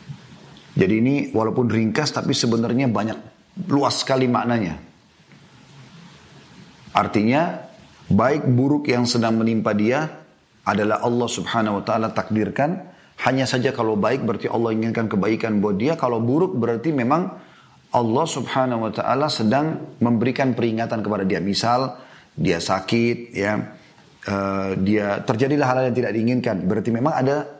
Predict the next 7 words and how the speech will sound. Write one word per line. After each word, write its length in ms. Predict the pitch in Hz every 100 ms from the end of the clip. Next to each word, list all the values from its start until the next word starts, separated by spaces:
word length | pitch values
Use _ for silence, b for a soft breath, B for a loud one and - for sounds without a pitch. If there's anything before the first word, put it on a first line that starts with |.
| -
yang 240 | 120 127
harus 400 | 117 135 156 143
dijadikan 400 | 139 120 117 139
sebagai 320 | 127 117 107 107
bahan 320 | 104 113 110
muhasabah 560 | - 117 - - 95 87
nih. 100 | 85